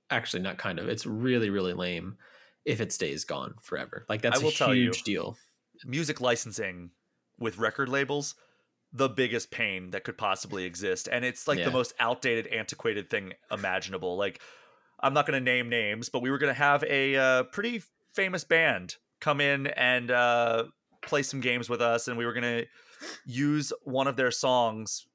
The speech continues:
Speaker 2: uh, because it was a music game that they were gonna play with us, and we were gonna have them play a, one of the music games that had their song featured in it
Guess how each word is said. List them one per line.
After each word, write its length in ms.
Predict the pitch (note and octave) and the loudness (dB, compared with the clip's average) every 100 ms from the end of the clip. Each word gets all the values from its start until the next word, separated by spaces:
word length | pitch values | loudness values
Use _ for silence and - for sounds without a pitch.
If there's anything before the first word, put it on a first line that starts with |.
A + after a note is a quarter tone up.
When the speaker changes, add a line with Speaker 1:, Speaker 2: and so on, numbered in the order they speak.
| _ - | _ -2
Speaker 2:
uh, 200 | A2+ G2+ | 2 2
because 420 | G2 - B2 A2 | 0 0 0 2
it 100 | B2 | -2
was 180 | A#2 A2 | -2 0
a 120 | A2+ | -2
music 340 | G#2+ F#3 C#3+ - | -2 -2 -2 -2
game 420 | G#2+ F#2+ F#2+ A2 | -2 -2 -4 -6
that 120 | - A#2+ | -2 0
they 80 | |
were 100 | A2+ | 0
gonna 140 | A2 G#2 | 0 -2
play 220 | - A2 | 0 0
with 160 | G#2 G#2+ | 0 2
us, 240 | G#2+ C3 | 0 0
and 60 | B2 | -4
we 40 | |
were 60 | A#2 | -2
gonna 140 | A2+ | 0
have 180 | A#2+ A2+ | 0 2
them 140 | A#2+ | -2
play 520 | A2+ - B2+ B2+ B2+ B2+ - | -4 0 2 4 2 0 0
a, 440 | B2 A#2 A#2 A2+ - - - | 0 0 2 0 -2 -12 -10
one 160 | B2 | -4
of 60 | A#2+ | -4
the 60 | A#2 | -2
music 300 | B2+ B2 - | -2 -4 -4
games 420 | A2+ G#2 G#2 - | -2 -2 -6 -4
that 140 | A2 | -2
had 180 | A2 A2 | 0 0
their 100 | A2 | 0
song 280 | G#2+ C3+ B2 | 0 -2 -2
featured 340 | A#2 A2 - | -6 -10 -6
in 100 | G#2 | -4
it 160 | G2 G2 | -4 -6